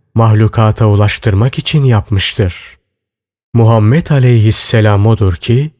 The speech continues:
şeriatıyla amirle memur, güçlüyle zayıf, zenginle fakir, küçükle büyük, eşrafla avam arasında müsavatı tesis etmiş,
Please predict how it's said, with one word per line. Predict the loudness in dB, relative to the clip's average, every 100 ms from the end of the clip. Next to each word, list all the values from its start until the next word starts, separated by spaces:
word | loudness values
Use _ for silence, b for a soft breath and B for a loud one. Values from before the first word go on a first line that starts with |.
| _
şeriatıyla | -8 -2 0 2 0 0 0 0 0 -2 -8 _ _ -2
amirle | 0 0 0 0 2 2
memur, | 2 0 0 -2 -4 -14 -20 _ -6
güçlüyle | -4 -2 0 0 2 0
zayıf, | 0 -2 -2 -2 -4 _ _ _
zenginle | -2 0 0 2 0 2 0
fakir, | 0 -4 -2 -2 -4 -6 -18 _ _
küçükle | -6 -4 -6 -2 0 0
büyük, | 0 0 -2 -6 -20 _ _ _ _
eşrafla | -2 -2 -2 -2 -2 0 2
avam | 2 2
arasında | 0 0 -2 -2 -2 0 -2 -2 -10 _
müsavatı | -4 -2 0 0 2 0 0 -2
tesis | -4 0 -2 -2 -4 -2
etmiş, | -4 -2 -4 -4 -8